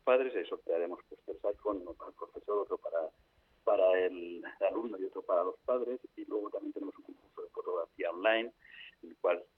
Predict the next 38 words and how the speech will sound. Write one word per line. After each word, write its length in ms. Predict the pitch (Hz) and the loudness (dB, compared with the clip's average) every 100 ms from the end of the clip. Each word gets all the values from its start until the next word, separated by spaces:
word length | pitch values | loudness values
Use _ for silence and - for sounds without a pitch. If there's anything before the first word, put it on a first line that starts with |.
| _ - | _ -6
lo 120 | 104 | -6
que 80 | 90 | -4
pedimos 340 | 92 92 95 | -4 -2 -4
es 60 | - | -6
que 100 | - | -12
se 140 | - | -10
fotografíe 560 | - 87 85 80 98 87 | -10 -6 -4 -4 -2 -2
la 100 | 87 | -2
tecnología 640 | 85 87 92 - 127 143 139 | -4 -2 -2 0 -4 -4 -6
y 40 | |
simplemente 380 | - 85 90 80 | -6 -4 -4 -6
hay 60 | |
que 80 | 82 | -10
compartirlo 720 | - - - - 98 87 87 _ _ _ - | -12 -10 -12 -10 -10 -6 -6 _ _ _ -10
en, 400 | - 95 90 87 | -6 -6 -8 -10
eh, 180 | 85 - - - | -14 -16 -20 -10
en 80 | 98 | -4
las 140 | 90 | -2
redes 160 | 98 90 | -2 -4
sociales 380 | 95 - 90 - | -4 -2 -2 -2
con 120 | 87 | -8
un 80 | 85 | -6
hashtag 420 | 117 117 - 123 - | -4 -2 -2 -2 -6
y, 60 | 110 | -10
bueno, 220 | - - | -8 -8
pues 140 | - - | -12 -14
también 260 | - 82 80 | -16 -14 -8
vamos 200 | 82 - | -8 -8
a 60 | 82 | -10
premiar 400 | - 82 90 90 _ _ _ _ - | -10 -8 -6 -6 _ _ _ _ -10
a 380 | 87 82 82 80 | -8 -8 -12 -12
las 160 | 85 95 | -14 -12
mejores 400 | - 95 82 82 - - | -8 -6 -6 -10 -14 -12
fotografías 580 | 101 95 90 - 92 82 | -4 -2 -2 -4 -8 -8
sobre, 220 | 90 82 - - _ _ _ _ - | -10 -12 -10 -10 _ _ _ _ -8
sobre 160 | 87 87 | -4 -2
la 100 | 85 | -2
tecnología. 720 | - 87 87 87 110 113 | -4 -8 -8 -8 0 2